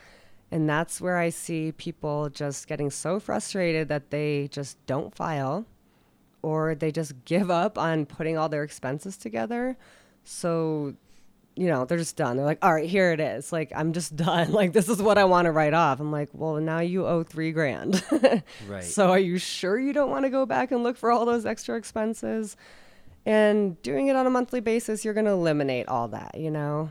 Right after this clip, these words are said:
Speaker 1: And at the end of the year, you're gonna be like, "Oh, I'm good to go. I'm ready to file my tax return. Like,
Speaker 2: Right.
Speaker 1: see you guys later. I'm gonna go hiking now while you're all <laughs> getting your
Speaker 2: Doing your
Speaker 1: expenses
Speaker 2: taxes.
Speaker 1: together."
Speaker 2: Yeah.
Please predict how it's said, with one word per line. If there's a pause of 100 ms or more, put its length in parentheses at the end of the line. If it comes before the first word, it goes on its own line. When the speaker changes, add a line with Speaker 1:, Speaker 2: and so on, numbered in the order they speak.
(160)
Speaker 1:
And
at
the
end
of
the
year,
you're
gonna
be
like, (140)
"Oh, (560)
I'm
good
to
go.
I'm
ready
to
file
my
tax
return.
Like, (280)
Speaker 2:
Right.
Speaker 1:
see
you
guys
later.
I'm
gonna
go
hiking
now
while
you're
all
<laughs>
getting
your
Speaker 2:
Doing
your
Speaker 1:
expenses
Speaker 2:
taxes.
Speaker 1:
together."
Speaker 2:
Yeah.